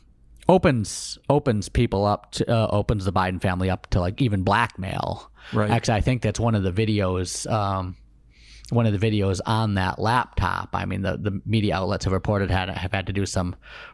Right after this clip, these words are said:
Speaker 1: pretty heavy editing on it, because it, it would be way too lewd to,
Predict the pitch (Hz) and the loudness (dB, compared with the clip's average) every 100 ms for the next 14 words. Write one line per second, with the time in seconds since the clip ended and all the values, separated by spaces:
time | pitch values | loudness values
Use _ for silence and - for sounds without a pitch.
0 | - 139 104 117 101 98 107 107 92 92 | 0 2 2 2 2 0 0 0 0 -2
1 | 95 95 92 98 98 95 104 101 95 95 | -2 -2 -2 0 0 0 0 0 0 0
2 | 101 101 - 95 95 104 101 90 - 101 | 2 0 0 0 2 2 2 -2 -2 0
3 | 98 101 | 0 -2